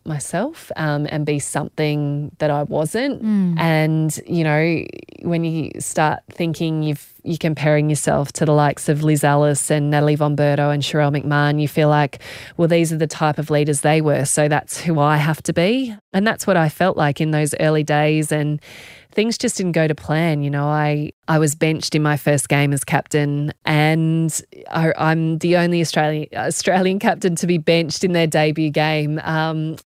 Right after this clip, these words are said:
Speaker 1: there was this sense of, "Am I the right person for the job?" And, and that just wasn't me wondering that. It was Lisa Alexander, the coach, and the players. And, you know, it was a really,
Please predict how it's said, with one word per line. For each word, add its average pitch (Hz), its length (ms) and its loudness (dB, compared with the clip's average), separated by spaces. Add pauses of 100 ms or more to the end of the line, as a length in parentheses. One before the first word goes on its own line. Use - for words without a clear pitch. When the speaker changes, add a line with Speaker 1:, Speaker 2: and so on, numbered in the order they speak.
Speaker 1:
there 180 140 4
was 175 160 2
this 180 180 0
sense - 460 0
of, 160 280 4
"Am 165 180 2
I 156 160 4
the 165 80 4
right 151 240 2
person 151 340 0
for 143 120 -4
the 147 80 2
job?" 196 460 2
And, 156 360 -2
and 160 180 0
that - 180 -2
just - 200 -2
wasn't 156 280 2
me 165 300 4
wondering 165 440 2
that. 160 200 2
It 156 80 0
was 143 320 -2
Lisa 170 460 2
Alexander, 156 480 0
the 143 100 -2
coach, - 560 -2
and 160 140 -2
the 147 60 -6
players. 180 760 -2
And, 151 320 -2 (520)
you 226 120 -4
know, 196 200 -2
it 117 40 -2
was 175 200 -2
a 185 100 0
really, 180 760 0